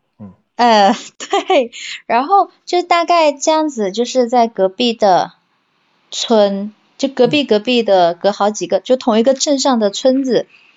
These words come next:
Speaker 1: 嗯。
Speaker 2: 然后就有一条堤坝，大概是走半，大半个小时，四十分钟左右的距离能到的。你
Speaker 1: 嗯。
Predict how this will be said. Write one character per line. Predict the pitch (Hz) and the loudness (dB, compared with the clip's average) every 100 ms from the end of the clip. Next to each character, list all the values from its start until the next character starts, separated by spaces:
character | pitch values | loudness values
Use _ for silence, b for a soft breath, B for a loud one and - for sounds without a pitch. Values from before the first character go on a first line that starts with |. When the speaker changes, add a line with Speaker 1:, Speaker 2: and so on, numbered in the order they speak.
| b _ | b _
Speaker 1:
嗯。 | 135 110 | -14 -6
Speaker 2:
然 | 202 | -2
后 | 226 233 | 0 0
就 | 233 240 | 2 0
有 | 214 190 | 2 0
一 | - | 0
条 | 208 220 | -2 -2
堤 | 214 - 247 | -2 -2 -4
坝， | 247 269 233 | 0 0 0
大 | 240 254 | 0 0
概 | 240 247 | 2 0
是 | - 240 | 0 -4
走 | - 180 160 - _ _ _ | 0 0 -2 -12 _ _ _
半， | 294 240 220 | 0 0 -2
大 | - 277 | -2 0
半 | 285 | 0
个 | 269 262 | 2 2
小 | 247 185 | 2 0
时， | 196 | 0
四 | 214 277 | -2 -4
十 | 247 226 | -2 0
分 | 254 254 | 0 2
钟 | 285 311 | 2 2
左 | 208 | 2
右 | 175 | 2
的 | 185 | 0
距 | 185 226 | -2 0
离 | 202 185 | 0 0
能 | 180 170 | -2 -6
到 | 170 226 170 | -2 0 -2
的。 | - B B B | -4 B B B
你 | 202 | -6
Speaker 1:
嗯。 | 196 214 | -6 -6